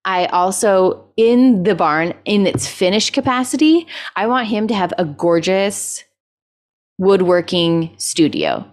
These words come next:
and, and welding and all the things. Whether or not he thinks or refers to the workshop as gorgeous in the end, you know, that's up for, <laughs> for,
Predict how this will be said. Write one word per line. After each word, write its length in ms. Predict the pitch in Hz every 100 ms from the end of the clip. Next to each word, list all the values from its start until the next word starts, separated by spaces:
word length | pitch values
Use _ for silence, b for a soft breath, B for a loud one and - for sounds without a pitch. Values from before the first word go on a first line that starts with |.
| _ _ _ _ -
and, 300 | 190 170 165
and 220 | 170 170 156
welding 400 | 156 156 151 143
and 100 | -
all 180 | 175
the 120 | 165 151
things. 560 | - 64 - - - _ _ _ _ _ _
Whether 460 | 220 220 240 240 254
or 100 | 226
not 180 | 226 196
he 180 | 269
thinks 540 | 269 320 349 349 - - _ _ -
or 260 | 226 214
refers 440 | 214 208 247 247 -
to 100 | 226
the 160 | 214
workshop 380 | 202 226 302 262
as 100 | 240
gorgeous 540 | 208 226 233 277 311 -
in 140 | 247
the 160 | 233 226
end, 220 | 254 277
you 100 | 311
know, 240 | 226 220
that's 200 | 285 294
up 160 | 233 -
for, 200 | 220 -
<laughs> 520 | 123 - 302 - -
for, 180 | -